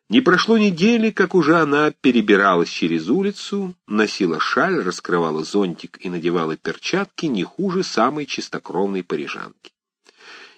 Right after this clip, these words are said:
И знакомыми она скоро обзавелась. Сперва к ней ездили одни русские, потом стали появляться французы,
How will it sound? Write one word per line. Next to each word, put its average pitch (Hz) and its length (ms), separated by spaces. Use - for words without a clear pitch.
И 185 100
знакомыми 120 760
она 104 220
скоро 90 440
обзавелась. 80 840
Сперва 208 420
к - 100
ней 92 120
ездили 85 420
одни 120 320
русские, 92 600
потом 180 260
стали 73 300
появляться 73 560
французы, 104 840